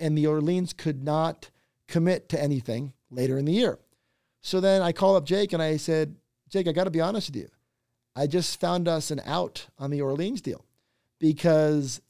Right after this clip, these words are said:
now that the Orleans can't accommodate us, we are free to do whatever we want." So then I proceeded to spend a lot of time with our team,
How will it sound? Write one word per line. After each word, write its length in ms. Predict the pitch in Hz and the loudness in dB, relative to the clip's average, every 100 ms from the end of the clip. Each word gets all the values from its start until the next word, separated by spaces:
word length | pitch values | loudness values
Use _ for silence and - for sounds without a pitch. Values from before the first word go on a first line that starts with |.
| - | -20
now 520 | 131 156 220 214 185 | -8 -2 0 4 4
that 180 | 160 156 | 2 0
the 80 | 165 | 0
Orleans 560 | 147 151 196 202 190 | 2 2 2 0 -2
can't 260 | - 180 165 | -2 -2 -2
accommodate 580 | 143 - 208 311 135 107 | -4 -2 0 0 0 -2
us, 420 | 104 170 - - _ _ _ _ _ _ | -4 -6 -8 -10 _ _ _ _ _ _
we 160 | 151 226 | -2 4
are 100 | 220 | 6
free 380 | - 175 170 208 | 6 6 4 4
to 180 | - 160 | 0 2
do 240 | 160 185 | 4 2
whatever 580 | 156 185 - 202 208 196 | 2 0 2 -2 0 -2
we 140 | 165 | 0
want." 320 | 175 196 269 - _ _ _ _ _ | -2 -2 -6 -8 _ _ _ _ _
So 140 | - 175 | -4 2
then 140 | 175 | 4
I 160 | 180 226 | 4 2
proceeded 420 | 202 - 202 170 | 0 -2 -2 -2
to 80 | 160 | -4
spend 520 | - 185 180 175 151 _ _ | 0 2 2 0 -4 _ _
a 60 | 135 | -2
lot 200 | 147 185 | 0 0
of 60 | |
time 440 | - 147 160 190 147 | 0 0 0 -2 -4
with 120 | 147 | -4
our 80 | 135 | -4
team, 380 | - 147 170 | -4 -4 -4